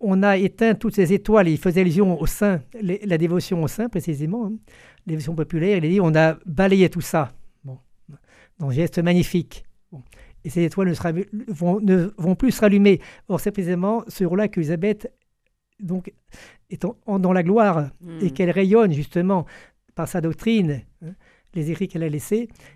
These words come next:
Speaker 1: elle rayonne finalement la véritable espérance. Nous venons de la Trinité et nous retournons à la Trinité.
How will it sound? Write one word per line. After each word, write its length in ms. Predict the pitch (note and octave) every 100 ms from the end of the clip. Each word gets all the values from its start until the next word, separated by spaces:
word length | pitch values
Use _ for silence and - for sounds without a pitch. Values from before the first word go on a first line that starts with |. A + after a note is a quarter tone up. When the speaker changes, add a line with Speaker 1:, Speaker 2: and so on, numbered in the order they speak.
| _
Speaker 1:
elle 160 | G#3 D#3
rayonne 400 | E3+ G#3 G#3+ E3+
finalement 480 | F#3 F3 G3 F#3+ - _ _ _ _ _ _
la 160 | G#3+ D#3+
véritable 300 | F#3+ - F#3
espérance. 640 | F3 - F3+ D#3+ D3+ - - _ _ _ _ - _ -
Nous 140 | G3+
venons 240 | F#3+ A3 A3
de 40 |
la 100 | G3
Trinité 540 | - F3+ D#3+ G#3+ B3 G3 - -
et 80 | G3
nous 120 | F3
retournons 300 | F#3+ - G#3
à 20 |
la 80 | F#3+
Trinité. 500 | - E3+ E3 - D#3+